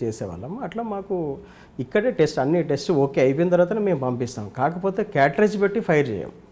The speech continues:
కానీ మిగతా అన్నీ ఉంటాయి అన్నట్టు. మామూలుగా చిన్నగా దాంట్లో ఇప్పుడు క్యాటరేజ్లో ఏముంటుంది అంటే బుల్లెట్లో ఏముంటుందంటే,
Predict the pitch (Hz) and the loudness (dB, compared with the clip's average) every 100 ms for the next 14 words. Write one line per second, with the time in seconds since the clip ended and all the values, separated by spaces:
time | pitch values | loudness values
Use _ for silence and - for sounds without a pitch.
0 | - - _ - - - - - 214 226 | -20 -20 _ -20 -20 -20 -20 -8 -4 0
1 | 196 170 170 190 135 123 131 113 101 101 | 2 2 4 2 2 0 -4 -10 -12 -14
2 | - - 135 160 180 170 180 190 208 196 | -16 -6 0 2 4 4 4 4 4 4
3 | 170 156 165 170 160 147 139 151 147 160 | 4 4 2 4 2 2 0 0 2 4
4 | 160 185 170 151 143 120 127 151 135 143 | 4 4 4 2 2 0 -2 0 2 2
5 | - 120 113 131 127 117 123 131 | 2 0 -2 -2 -4 -6 -8 -12